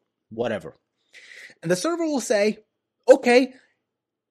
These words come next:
not quite, right? I want you to redirect three oh one," I think that's the H T T P s-, status code,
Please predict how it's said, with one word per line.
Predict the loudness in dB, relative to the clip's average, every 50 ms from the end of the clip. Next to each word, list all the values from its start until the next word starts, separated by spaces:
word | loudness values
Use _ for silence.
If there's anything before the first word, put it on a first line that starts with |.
| _ _ _ _ _ _ _ _ _ _ _ -20
not | -20 -20 -20 -20 -18 -14 -10 -6 -2 0 0 0 0 -2 -4 _ _
quite, | -2 2 4 6 6 6 6 6 6 6 4 2 -2 -10 -12 -12 _ _ _ _ _ _ _ _ _ _ _ _ _ _ _ _ _ _ _ _ _
right? | -2 0 0 2 2 2 0 -2 -8 _ _ _ _ _ _ _ _ _ _ 0
I | 0
want | 2 2 0 0 0
you | -2 -2
to | 2 2 2
redirect | 2 2 2 2 4 4 4 4 4 4 2 2 0 -2
three | -4 -2 2 4 4
oh | 4 4
one," | 4 2 2 0 -2 -4 -8 -12 _ _
I | _
think | _ -16 -16
that's | -16 -16 -14 -16
the | -16 -16 -16 -18
H | -20 -20 -14 -12
T | -12
T | -12
P | -12 -14 -18 -16
s-, | -18 -18 -20 -20 _
status | _ -10 -10 -8 -8 -8 -8
code, | -8 -8 -8